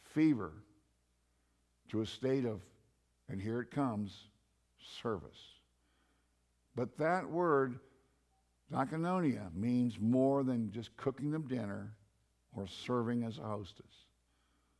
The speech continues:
The word means to minister, to actively care for the needs of others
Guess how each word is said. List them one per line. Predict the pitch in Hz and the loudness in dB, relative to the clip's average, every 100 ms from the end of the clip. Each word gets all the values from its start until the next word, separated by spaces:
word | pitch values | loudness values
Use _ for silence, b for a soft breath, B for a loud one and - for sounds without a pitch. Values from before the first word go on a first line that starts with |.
| _ _ _ | _ _ _
The | 123 | -6
word | 110 127 139 135 127 110 | 0 4 6 4 2 0
means | 127 151 139 120 107 - - - | 2 4 4 2 0 -6 -14 -4
to | 110 | -2
minister, | 98 101 117 143 123 98 - - - - _ _ _ _ _ _ b b b | 0 0 0 0 -2 -6 -12 -16 -18 -20 _ _ _ _ _ _ b b b
to | - 113 - | -4 -4 0
actively | 117 143 - - 160 147 156 156 | 0 0 -6 -6 -4 0 0 0
care | 156 - 180 165 113 104 117 b b - | -4 -2 2 4 4 4 0 b b -4
for | 117 | 0
the | 117 | 2
needs | 123 139 131 | 2 2 0
of | 143 139 | -4 0
others | 147 110 98 104 - | 0 0 -4 -8 -12